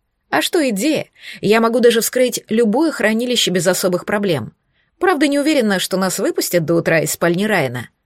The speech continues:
Хотя есть же тайный ход. «Сейчас вряд ли», — ответил мужчина, разбивая все мои надежды и планы. «Его слишком хорошо охраняют. Мои люди попробуют утром,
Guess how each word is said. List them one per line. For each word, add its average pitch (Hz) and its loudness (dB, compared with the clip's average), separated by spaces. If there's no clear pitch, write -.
Хотя 180 -4
есть 202 0
же 226 0
тайный 254 -2
ход. - -6
«Сейчас 262 0
вряд 277 -2
ли», — - -10
ответил 190 2
мужчина, 294 0
разбивая 208 2
все 277 -2
мои 247 -2
надежды 170 -2
и 165 -2
планы. 143 -8
«Его 233 2
слишком 311 -2
хорошо 226 -2
охраняют. - -6
Мои 277 2
люди 262 2
попробуют 269 0
утром, 147 -2